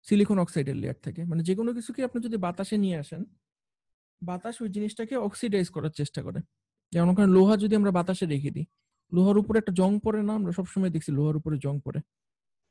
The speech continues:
ওই জিনিসটা কি? বাতাসের মধ্যে যে অক্সিজেনটা আছে, ওই অক্সিজেনটা লোহার সঙ্গে বিক্রিয়া করে উপরে একটা পাতলা একটা coating ফেলে, যেটাকে আমরা বলি মরিচা, জং। এমনি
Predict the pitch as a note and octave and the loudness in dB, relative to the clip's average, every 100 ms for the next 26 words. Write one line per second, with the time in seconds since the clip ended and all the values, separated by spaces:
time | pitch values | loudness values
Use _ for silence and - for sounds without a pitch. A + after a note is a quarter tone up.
0 | _ F#3+ G3+ A3 A3+ G#3+ D3+ D#3 F#3+ G#3+ | _ 0 2 0 0 -2 0 0 -2 -2
1 | G#3 G#3 G3+ G#3 F#3 - G#3 G#3+ F#3+ D3+ | -2 0 0 2 0 -2 0 0 0 -4
2 | - F#3 - _ _ _ _ _ _ - | -2 -6 -6 _ _ _ _ _ _ -2
3 | F3+ F3 - G3 G#3 G#3 B3 D4+ E4 _ | 0 0 -2 -2 0 2 0 -2 -6 _
4 | E3 E3 F#3+ - G#3+ G#3 F#3 F#3 G#3+ G#3 | 0 4 4 2 0 2 -2 -4 -2 -2
5 | G#3 G#3+ A#3 F3+ - F3+ F3 A3 B3 _ | -2 -2 0 0 -2 -6 -6 -6 -8 _
6 | _ _ - F3 - G3+ F#3 F3+ E3 - | _ _ -10 -8 -2 -2 0 -2 -4 -2
7 | F3+ F3 E3 D3+ D3 D3 - _ _ _ | -2 0 0 0 -4 -4 -8 _ _ _
8 | _ E3 F3+ G3 F#3+ F#3 F3+ F3 G3 F3 | _ -4 0 2 2 2 2 2 4 4
9 | E3+ F3 - - _ _ _ _ _ D3+ | 2 -2 -12 -12 _ _ _ _ _ -4
10 | E3 D3+ D3 D#3+ _ _ _ _ _ _ | 0 0 -2 -8 _ _ _ _ _ _
11 | _ _ _ _ G#3 A3 | _ _ _ _ 0 0